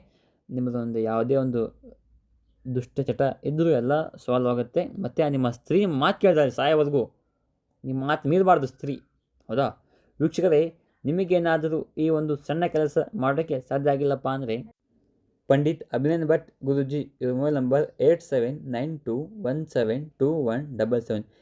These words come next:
ಈ ನಂಬರ್ಗೆ ಕಾಲ್ ಮಾಡಿ ವೀಕ್ಷಕರೇ, ನಿಮ್ಮ ಜೀವನದಲ್ಲಿ ಯಾವುದೇ ಒಂದು ಗುಪ್ತ ಹಾಗೂ ನಿಗೂಢ ಸಮ-, ಸಮಸ್ಯೆ ಇದ್ದರೂ ಬೇಗನೆ ಪರಿಹಾರ ಮಾಡಿಕೊಳ್ಳಿ ವೀಕ್ಷಕರೇ,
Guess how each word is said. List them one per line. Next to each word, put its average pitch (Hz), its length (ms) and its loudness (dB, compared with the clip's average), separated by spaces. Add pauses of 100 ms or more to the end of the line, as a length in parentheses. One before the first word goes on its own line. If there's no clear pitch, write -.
(140)
ಈ 147 80 4
ನಂಬರ್ಗೆ 156 400 0
ಕಾಲ್ 147 220 0
ಮಾಡಿ 147 240 -4
ವೀಕ್ಷಕರೇ, 143 340 -4
ನಿಮ್ಮ 135 460 -4
ಜೀವನದಲ್ಲಿ 135 480 -2
ಯಾವುದೇ 120 280 0
ಒಂದು 139 260 0
ಗುಪ್ತ 135 280 -8
ಹಾಗೂ 131 240 -2
ನಿಗೂಢ 131 240 -4
ಸಮ-, 135 160 -10
ಸಮಸ್ಯೆ 131 340 -4
ಇದ್ದರೂ 131 220 -2 (300)
ಬೇಗನೆ 139 440 2 (280)
ಪರಿಹಾರ 131 440 -2
ಮಾಡಿಕೊಳ್ಳಿ 110 520 -2
ವೀಕ್ಷಕರೇ, 107 400 -4